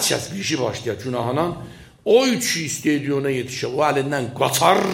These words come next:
o üçü ondan qorxu edir, o da tez sorağına gələr. Bu da İmam Hüseyin ağanın fikri, mərami. Nə qəşəbcə danışıblar. Ondan sonra Allah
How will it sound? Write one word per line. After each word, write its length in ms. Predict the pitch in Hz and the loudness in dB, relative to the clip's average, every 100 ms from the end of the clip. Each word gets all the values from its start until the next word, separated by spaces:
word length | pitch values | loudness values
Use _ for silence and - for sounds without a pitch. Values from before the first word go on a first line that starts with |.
| 175 151 - - - _ | -4 -8 -12 -16 -20 _
o 140 | - 185 | 4 4
üçü 220 | - 143 | 4 -4
ondan 280 | 127 127 117 | -4 -4 -4
qorxu 300 | 123 117 123 | -4 -4 -4
edir, 160 | 135 | -2
o 100 | 165 | -4
da 140 | 127 123 | -4 -8
tez 160 | 131 | -10
sorağına 480 | - 98 92 85 113 - - | -10 -10 -10 -10 -12 -16 -12
gələr. 320 | 67 67 - - - - - - _ _ _ _ _ _ _ | -12 -10 -12 -16 -18 -20 -20 -20 _ _ _ _ _ _ _
Bu 80 | 104 | -10
da 220 | 101 113 | -8 -6
İmam 240 | 104 95 | -8 -8
Hüseyin 180 | - 110 | -10 -10
ağanın 280 | 92 - 90 | -10 -12 -14
fikri, 520 | - - - - - - - - _ _ _ - | -18 -20 -20 -20 -20 -20 -20 -20 _ _ _ -20
mərami. 720 | 85 - 82 87 113 110 101 - - _ _ _ _ _ _ - - - - - - - - | -18 -16 -16 -10 -10 -10 -12 -18 -20 _ _ _ _ _ _ -20 -20 -20 -20 -20 -20 -16 -2
Nə 100 | 135 | 2
qəşəbcə 460 | 143 123 139 127 127 | 2 4 2 2 0
danışıblar. 680 | 123 117 117 110 113 107 104 101 101 98 - _ _ _ _ - | 0 -2 -4 -2 -2 -2 -6 -8 -12 -14 -20 _ _ _ _ -8
Ondan 380 | 120 123 139 156 | -4 0 2 2
sonra 600 | 135 135 139 156 170 170 - - - _ _ _ _ - | 2 2 4 4 2 -4 -8 -18 -20 _ _ _ _ -8
Allah 420 | 127 139 165 151 | -4 -2 -2 -4